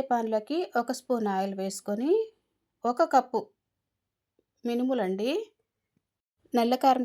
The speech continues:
కాబట్టి మినుములు వేస్తే బాగుంటాయండి. లేకపోతే నల్ల మినప్పప్పు కూడా వేసుకోవచ్చండి. పొట్టుతో ఉన్న మినప్పప్పు వేసుకోవచ్చు. అవి లేకపోయినట్లయితే మామూలుగా వాడుకొని మినప్పప్పు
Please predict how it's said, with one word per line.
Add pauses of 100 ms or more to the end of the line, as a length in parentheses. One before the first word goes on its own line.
కాబట్టి
మినుములు
వేస్తే
బాగుంటాయండి. (260)
లేకపోతే (280)
నల్ల (100)
మినప్పప్పు
కూడా
వేసుకోవచ్చండి. (920)
పొట్టుతో
ఉన్న
మినప్పప్పు
వేసుకోవచ్చు. (840)
అవి (120)
లేకపోయినట్లయితే (640)
మామూలుగా
వాడుకొని
మినప్పప్పు